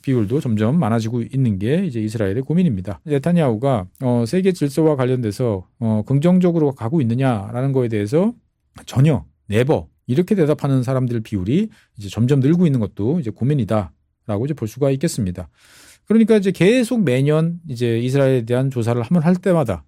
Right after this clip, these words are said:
이런 식이 높아진다라는 거죠. 실제로 이제 미국 같은 경우는 정파로 나눠서 공화당, 무당파, 그리고 이제 민주당 이런 식으로 나눠보면 이스라엘에 대해서 이제 긍정적으로 바라보는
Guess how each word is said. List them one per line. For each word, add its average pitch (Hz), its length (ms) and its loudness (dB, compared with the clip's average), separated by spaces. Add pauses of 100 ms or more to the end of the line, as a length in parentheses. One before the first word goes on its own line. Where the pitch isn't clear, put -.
이런 135 180 -2
식이 135 200 -4
높아진다라는 143 640 -2
거죠. 101 340 -8 (400)
실제로 262 340 0
이제 208 200 4
미국 208 200 2
같은 202 260 2
경우는 170 240 2
정파로 143 360 2
나눠서 123 400 0
공화당, 135 580 0
무당파, 117 560 -2 (140)
그리고 135 500 0 (280)
이제 117 200 -2
민주당 131 480 0
이런 170 220 2
식으로 175 180 0
나눠보면 117 600 -2 (440)
이스라엘에 214 640 2
대해서 156 540 2
이제 127 200 -4
긍정적으로 165 880 2
바라보는 127 580 0